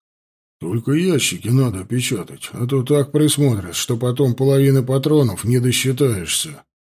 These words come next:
сказал Дмитрий. "Ну, надо найти воск, верёвки, печатку какую", — сказал я. На этом совещаться закончили и разрешили желающим отправиться в игру.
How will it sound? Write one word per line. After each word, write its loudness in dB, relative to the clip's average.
сказал -2
Дмитрий. -2
"Ну, -4
надо 0
найти 2
воск, 0
верёвки, -6
печатку -8
какую", — -10
сказал -2
я. -4
На 2
этом 0
совещаться -2
закончили -8
и -2
разрешили 2
желающим 0
отправиться 0
в 0
игру. -8